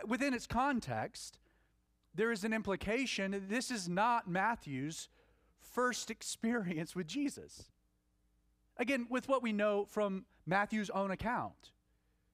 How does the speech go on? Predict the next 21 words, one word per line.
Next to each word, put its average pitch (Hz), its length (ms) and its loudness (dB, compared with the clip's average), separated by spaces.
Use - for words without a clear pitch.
Matthew's 165 400 0
a 175 40 -6
tax 160 360 -2
collector. 131 560 -6
He 165 80 0
lives 151 280 -2
in 160 100 -4
Capernaum. 151 580 -4
Jesus, 185 720 -2
his 185 220 0
headquarters 180 800 0
is 185 140 -2
in 190 160 2
Capernaum. 214 580 0
You 170 140 -2
know, 156 120 2
within 175 280 0
its 175 140 -6
first 185 200 -2
century 190 280 -2
context, 190 680 -2